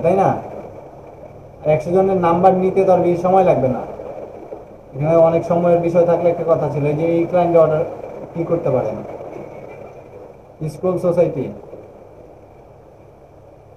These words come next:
ঠিক আছে? এই যে ওনারে মেসেজ দিতে পারেন, ওয়েবসাইটে ঢুইকা নাম্বার কালেক্ট করবেন অথবা Gmail কালেক্ট করবেন, কইরা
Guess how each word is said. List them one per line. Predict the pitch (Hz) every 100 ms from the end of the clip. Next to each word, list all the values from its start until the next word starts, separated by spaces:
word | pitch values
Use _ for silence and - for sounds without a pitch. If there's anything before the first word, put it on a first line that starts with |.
| -
ঠিক | 143 180
আছে? | - 175
এই | 151
যে | 165 - - - 165
ওনারে | 170 175 180
মেসেজ | 175 143 165 165
দিতে | 170 160
পারেন, | 127 110 104 - - - - - - - - -
ওয়েবসাইটে | 151 165 165 180 180
ঢুইকা | 175 175 196 175
নাম্বার | 170 175 170
কালেক্ট | 180 180 -
করবেন | 185 175 196 175
অথবা | 170 156 143
Gmail | 170 175 170
কালেক্ট | 175 175 - 185
করবেন, | 175 202 254 - - - - - -
কইরা | 160 175